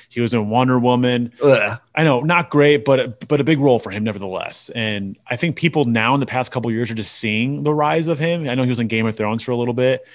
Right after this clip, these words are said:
Speaker 1: and he was in, he was in
Speaker 2: Narcos.
Speaker 1: Narcos. Seeing him
Speaker 2: So
Speaker 1: get
Speaker 2: he,
Speaker 1: more
Speaker 2: he was really comfortable in T V for a while. He had
Speaker 1: Yes.
Speaker 2: a nice run on all those shows, and
Speaker 1: Mm-hmm.
Speaker 2: now he's like,
Speaker 1: Movie
Speaker 2: "Fuck
Speaker 1: star,
Speaker 2: it."
Speaker 1: like, movie star. Now, now he's, like, legitimately, like, becoming a movie star, which is awesome. And he's also, you know, he's,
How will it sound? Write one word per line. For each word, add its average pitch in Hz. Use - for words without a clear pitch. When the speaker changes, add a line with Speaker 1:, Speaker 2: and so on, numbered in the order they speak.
Speaker 1:
and 117
he 113
was 117
in, 110
he 117
was 113
in 110
Speaker 2:
Narcos. 107
Speaker 1:
Narcos. 117
Seeing 160
him 131
Speaker 2:
So 120
Speaker 1:
get -
Speaker 2:
he, 247
Speaker 1:
more 277
Speaker 2:
he 220
was 311
really 277
comfortable 214
in 190
T 196
V 190
for 123
a 107
while. 80
He 139
had 160
Speaker 1:
Yes. 131
Speaker 2:
a -
nice 123
run 127
on 104
all 107
those 123
shows, 98
and 113
Speaker 1:
Mm-hmm. 107
Speaker 2:
now 113
he's 110
like, 110
Speaker 1:
Movie 143
Speaker 2:
"Fuck 123
Speaker 1:
star, 110
Speaker 2:
it." -
Speaker 1:
like, 117
movie 139
star. -
Now, 120
now 120
he's, 120
like, 110
legitimately, 104
like, 92
becoming 98
a 92
movie 87
star, 90
which 87
is 90
awesome. 90
And 82
he's 131
also, 110
you 107
know, 92
he's, 104